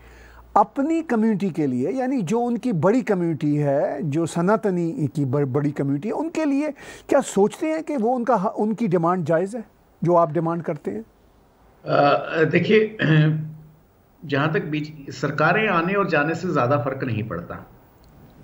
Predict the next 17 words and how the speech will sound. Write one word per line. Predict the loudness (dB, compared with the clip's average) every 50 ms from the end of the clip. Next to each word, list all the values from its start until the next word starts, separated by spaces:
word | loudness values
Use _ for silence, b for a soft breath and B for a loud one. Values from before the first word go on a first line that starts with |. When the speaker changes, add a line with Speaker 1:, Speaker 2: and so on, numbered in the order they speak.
| -20 -20 -20 -20 -20 -20 -20 -16 -14 -12 -12 -10 -10 -12 -12 -12
Speaker 2:
ठीक | -12 -12 -10
है | -8
ना? | -6
क्योंकि | 0 2 4 4 4
पॉलिसी | 6 6 6 6 6 4 2 2
सालों | 0 2 2 2 4 2 2
साल | 2 2 2 2 4
चलती | 2 2 0 0 0 -2
हैं, | -2 0 0 0 -2
अ, | -4 -6 -4 0 2 4 4 6 6 4 4
civil | 2 0 2 2 4 4 4 4
servants | 4 4 4 4 4 4 2 2 0 0
होते | 0 0 0 0
हैं, | 0 2 2 2 2 2
वो | 2 2 4 4 2 2 0 -4 -6
बनाते | -4 -2 0 0 0 0 0 -2
हैं। | 0 0 -2 -2 -4 -8